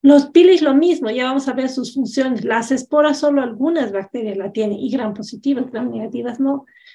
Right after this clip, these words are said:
La cápsula puede o no tener, o sea, el hecho de tener esto le da, est-, estos elementos, estas partes de la bacteria, le da una ventaja, hemos dicho, y si no las tiene,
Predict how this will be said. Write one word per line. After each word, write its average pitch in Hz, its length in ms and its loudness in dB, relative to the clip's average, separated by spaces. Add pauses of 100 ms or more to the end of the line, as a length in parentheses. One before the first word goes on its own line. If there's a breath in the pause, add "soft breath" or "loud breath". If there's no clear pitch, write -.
(100)
La 262 240 6
cápsula 277 540 2
puede 262 260 -2
o 240 60 -8
no 247 140 -6
tener, 269 360 0
o 202 60 -4
sea, 226 140 -10
el 269 220 2
hecho 302 260 2
de 277 120 2
tener 277 640 -2
esto 269 380 0
le 247 120 0
da, 254 300 -8
est-, 240 220 0
estos 277 360 2
elementos, 214 720 -2
estas 240 340 -6
partes 269 540 -2
de 202 120 -4
la 208 100 -8
bacteria, 220 420 -8
le 240 160 -4
da 240 120 -2
una 254 200 -2
ventaja, 262 560 -2
hemos 240 240 -8
dicho, 254 280 -6
y 294 80 -6
si - 120 -8
no 247 120 -4
las 247 200 -6
tiene, 254 420 -4